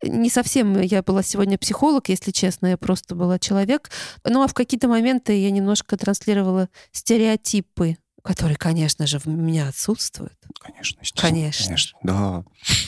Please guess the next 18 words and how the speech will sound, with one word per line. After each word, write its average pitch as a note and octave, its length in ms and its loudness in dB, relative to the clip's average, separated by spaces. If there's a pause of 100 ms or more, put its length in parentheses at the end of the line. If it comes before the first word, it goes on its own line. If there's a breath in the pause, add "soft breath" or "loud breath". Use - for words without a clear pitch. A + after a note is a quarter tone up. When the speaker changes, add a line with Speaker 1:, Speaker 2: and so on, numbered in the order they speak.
(140)
Speaker 1:
<laughs> - 0 -
Естественно. G3+ 800 2
Speaker 2:
Естественно, D#3+ 300 -2
мы F#2 100 2
же F#2+ 80 -2
все F#2+ 160 0
такие F#2 320 -2
умные. G2+ 300 2
Speaker 1:
С - 40 4
моим-то A3 480 2
жизненным F#3 440 2
опытом. G3 380 -2
Speaker 2:
Да. F3+ 180 -2
Speaker 1:
Я A#3 100 4
шучу, B3+ 320 0
конечно, G3+ 460 0
это F#3+ 200 0
сарказм. G3+ 640 -2